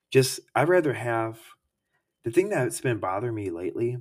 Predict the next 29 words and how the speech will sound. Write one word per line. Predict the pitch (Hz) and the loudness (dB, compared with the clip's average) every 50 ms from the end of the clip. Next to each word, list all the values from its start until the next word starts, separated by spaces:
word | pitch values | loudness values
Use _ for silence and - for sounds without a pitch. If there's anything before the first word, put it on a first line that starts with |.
| 117 _ _ _ _ _ _ _ | -10 _ _ _ _ _ _ _
is | 104 107 - | -8 -6 -6
the | 107 | -8
fact | - - 113 120 117 - | -6 -6 -6 -6 -4 -4
that | 117 110 | -6 -2
they're | - 101 98 92 - - _ - - - - | -2 -2 -2 -2 -4 -8 _ -20 -20 -18 -14
lying | - 92 92 95 90 90 90 90 - | -10 -6 -4 -4 -4 -4 -6 -10 -10
to | - 92 | -10 -10
the | 85 | -10
public. | 82 - - 76 50 50 - _ - _ _ _ _ _ _ _ - - _ _ | -10 -10 -14 -14 -14 -16 -20 _ -20 _ _ _ _ _ _ _ -20 -20 _ _
And | 101 107 101 90 | -4 -4 -4 -4
people | - 113 113 113 110 | -4 -4 -2 0 0
are | 101 95 90 | 0 0 0
will-, | 90 95 104 110 110 - - | -2 -2 0 0 -2 -4 -4
they're | 98 107 95 | -6 -6 -6
blatantly | - - 120 151 160 160 156 147 135 | -4 0 0 0 0 0 -2 -2 -4
lying | 117 101 95 98 104 104 | -4 -4 -4 -4 -4 -6
to | 104 - | -6 -8
the | 101 95 | -10 -12
public | - - 101 90 87 85 - - | -8 -8 -8 -8 -8 -10 -12 -12
and | 87 80 143 | -16 -12 -12
thinking | - 107 107 - 98 | -12 -10 -10 -10 -12
as | 92 87 85 - - | -12 -12 -12 -12 -14
if | 87 - - | -14 -12 -14
we're | 82 85 | -14 -12
stupid. | - - - - - 98 90 - - _ _ _ _ _ _ _ _ _ _ _ _ _ _ _ _ _ _ _ _ _ _ _ _ _ _ _ _ _ _ _ _ _ _ _ _ _ _ _ _ _ _ _ _ _ _ _ _ - - _ _ _ _ - - - - - _ _ | -12 -12 -12 -8 -8 -8 -8 -10 -16 _ _ _ _ _ _ _ _ _ _ _ _ _ _ _ _ _ _ _ _ _ _ _ _ _ _ _ _ _ _ _ _ _ _ _ _ _ _ _ _ _ _ _ _ _ _ _ _ -12 -12 _ _ _ _ -20 -20 -20 -20 -20 _ _
And | 113 113 - | 0 4 6
saying | 131 123 123 | 6 6 6
that | 120 113 - | 4 4 2
Hamas | - 113 110 117 113 113 117 - | 0 -2 2 2 2 2 0 -4